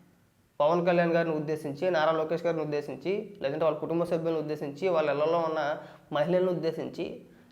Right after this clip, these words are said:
నీచాది నీచంగా మాట్లాడుతున్నప్పుడు రాష్ట్ర ప్రభుత్వం ఏం చేయాలి? బాధ్యతగా కేసులు అంటే చాలామంది కంప్లైంట్ కూడా ఇచ్చారు అప్పట్లో బోరుగడ్డ అనిల్ కుమార్ పైన, "వీడు ఎలా మాట్లాడుతున్నాడు నీచాది నీచంగా,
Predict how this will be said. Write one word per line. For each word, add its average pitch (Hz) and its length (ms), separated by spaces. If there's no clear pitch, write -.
నీచాది 180 460
నీచంగా 175 400
మాట్లాడుతున్నప్పుడు 147 1080
రాష్ట్ర 170 320
ప్రభుత్వం 160 680
ఏం 160 180
చేయాలి? 147 720
బాధ్యతగా 143 840
కేసులు 180 340
అంటే 180 460
చాలామంది 170 360
కంప్లైంట్ 170 340
కూడా 180 140
ఇచ్చారు 170 180
అప్పట్లో - 420
బోరుగడ్డ 165 380
అనిల్ 156 220
కుమార్ 139 280
పైన, - 180
"వీడు 139 180
ఎలా 151 140
మాట్లాడుతున్నాడు 160 640
నీచాది 160 300
నీచంగా, 143 580